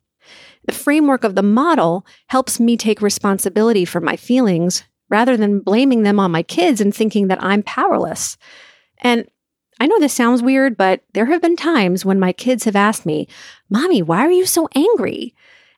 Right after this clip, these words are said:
And I'll tell them, "It's because of a thought I'm thinking." And you know what that does? It teaches them that they're not responsible for my feelings. I am. And that they don't have that kind of power over my emotional life.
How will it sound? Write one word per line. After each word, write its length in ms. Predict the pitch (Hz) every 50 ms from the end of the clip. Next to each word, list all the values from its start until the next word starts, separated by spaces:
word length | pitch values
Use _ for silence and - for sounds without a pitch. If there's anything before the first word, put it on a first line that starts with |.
| _ -
And 120 | - 220 240
I'll 100 | 233 233
tell 200 | - 254 254 233
them, 320 | 240 233 233 233 226 226 _ _ _ _ _ _ _ _ -
"It's 120 | 214 -
because 360 | - 269 - - - 240 233
of 100 | 254 233
a 60 | 262 269
thought 380 | - - - 214 190 185 - -
I'm 140 | - 208 208
thinking." 580 | - - 277 311 330 - - - - - - - _ _ _ _ _ _ _ _ _ _ _ _ _ _ -
And 120 | - 226
you 60 | 247 254
know 80 | 277
what 140 | 330 381 -
that 180 | 349 339 339 -
does? 280 | 320 320 320 320 - -
It 120 | 247 254
teaches 460 | - - - 349 370 - 370 320 233 180
them 360 | 202 196 185 180 180 185 - _ _ - - _ _ _
that 140 | - 220 -
they're 160 | - 285 339
not 160 | 403 440 440 -
responsible 640 | 311 - - - 285 294 311 - - 202 170 170
for 140 | 160 - 180
my 180 | 175 180 170 165
feelings. 580 | - - 170 156 - - - - - - - _ _ -
I 160 | - 254 302
am. 380 | 339 330 240 160 - - - - _ _ _ _ _ _ _ _ _ _ _ _ _ -
And 160 | - 247 269
that 200 | 269 262 - _ _ _ _ _ _ -
they 100 | 226 262
don't 180 | 320 392 415 330
have 220 | 294 339 359 370
that 200 | 311 269 233 -
kind 220 | - - 240 240 226
of 240 | 220 214 202 - -
power 480 | - - 233 262 311 233 185 175 185 190
over 180 | 202 196 208
my 140 | 202 208 202
emotional 540 | 202 202 208 208 240 233 - - 226 214 214
life. 500 | 214 262 359 - - - - - - _